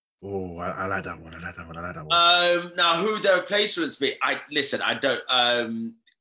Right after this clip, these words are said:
Speaker 2: Kepa, you just need a, you just need a backup. Uh, I mean, but, yeah, Kepa, uh, listen, anyone, pull a, pull a, pull an English keeper up there, add the numbers up,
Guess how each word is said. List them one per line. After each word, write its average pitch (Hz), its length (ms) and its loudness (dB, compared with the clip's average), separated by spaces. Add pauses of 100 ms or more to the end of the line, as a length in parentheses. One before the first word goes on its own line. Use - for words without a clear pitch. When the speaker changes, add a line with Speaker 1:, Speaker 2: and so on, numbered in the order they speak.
Speaker 2:
Kepa, 147 540 2 (200)
you 113 140 -12
just 113 180 -10
need 98 160 -8
a, 95 60 -12 (200)
you 110 100 -16
just 107 160 -12
need 101 100 -6
a 95 60 -12
backup. 95 560 -4 (760)
Uh, 87 520 -6 (960)
I 262 100 -2
mean, 370 160 0
but, - 140 -4 (340)
yeah, 143 300 2 (100)
Kepa, 165 300 -8
uh, - 520 -10 (140)
listen, - 380 -10
anyone, 80 420 -10 (140)
pull 92 160 -8
a, 82 80 -14 (100)
pull 101 140 -8
a, 78 80 -8
pull 98 220 -10
an 85 100 -10
English 82 340 -12
keeper 78 280 -14
up 73 140 -14
there, 76 280 -8
add 101 180 -8
the 90 60 -12
numbers 85 420 -14
up, - 160 -10